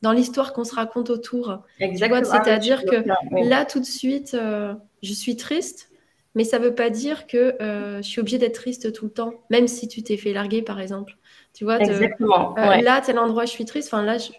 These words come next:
Speaker 1: je fais un autre parallèle. Euh, j'ai déjà parlé du fait qu'à un moment, j'ai perdu la garde de mes enfants. Et à un moment, j'ai vu comme si, euh, si je rencontre, je rentrais dans l'histoire, j'aurais pu être tout le temps triste et puis me raconter plein de trucs et tout ça.
Speaker 2: Ouais.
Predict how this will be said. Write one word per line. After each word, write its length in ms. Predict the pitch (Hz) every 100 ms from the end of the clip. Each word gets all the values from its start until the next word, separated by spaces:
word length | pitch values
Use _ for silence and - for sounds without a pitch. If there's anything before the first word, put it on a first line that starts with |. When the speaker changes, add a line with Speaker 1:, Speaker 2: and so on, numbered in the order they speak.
| _
Speaker 1:
je 120 | - _
fais 320 | 196 185 185 233 _ _
un 160 | 196 202
autre 180 | 233 233
parallèle. 760 | 220 208 208 214 226 226 180 180 - - _
Euh, 220 | 208 202 202
j'ai 80 |
déjà 200 | 202 233
parlé 180 | 240 240
du 120 | 214 220
fait 200 | 254 254
qu'à 80 |
un 40 | 202
moment, 140 | 208
j'ai 80 | 226
perdu 260 | 208 196 202
la 140 | 190
garde 220 | 185 202 196
de 40 |
mes 200 | 196 190
enfants. 420 | 185 185 233 294 _ _ _ -
Et 120 | 214
à 60 | 214
un 40 |
moment, 200 | 220 247
j'ai 160 | 285 220
vu 260 | 202 262 -
comme 200 | 226 220
si, 380 | - 247 269 285 _ _ - - -
euh, 180 | 196 190
si 240 | - -
je 80 | 247
rencontre, 480 | 262 254 254 247 226
je 80 | 233
rentrais 260 | 220 226 262
dans 100 | 233
l'histoire, 460 | 220 - 254 269
j'aurais 220 | 240 214 220
pu 120 | 240
être 100 | 226
tout 80 | 220
le 60 |
temps 160 | 202 214
triste 400 | 214 254 247 -
et 60 | 202
puis 200 | - 220
me 100 | 214
raconter 440 | 185 185 185 190 208
plein 140 | 190
de 60 | 196
trucs 280 | - 220
et 40 | 202
tout 120 | 202
ça. 240 | - 220
Speaker 2:
Ouais. 180 | 196 175